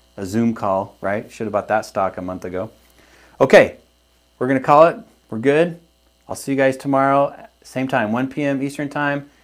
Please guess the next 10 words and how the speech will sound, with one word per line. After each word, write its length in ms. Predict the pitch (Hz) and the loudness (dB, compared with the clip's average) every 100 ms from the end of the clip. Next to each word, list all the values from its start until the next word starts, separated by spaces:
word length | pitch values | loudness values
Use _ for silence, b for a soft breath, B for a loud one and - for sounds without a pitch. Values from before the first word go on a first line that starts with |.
| b - | b -6
ten 160 | 135 | -4
A 100 | 135 | -2
M 100 | 131 | -4
Pacific 320 | 131 135 131 131 | -4 -6 -6 -4
Time. 360 | 135 131 131 _ b b b b _ - | -4 -4 -6 _ b b b b _ -8
And, 440 | 113 110 107 107 | -4 -2 -2 -2
uh, 200 | 101 101 - | 0 0 -2
I 100 | 107 | -6
think 280 | 143 135 | -6 -6
tomorrow 800 | - 123 120 139 151 135 123 120 | -6 -4 0 2 4 4 2 -2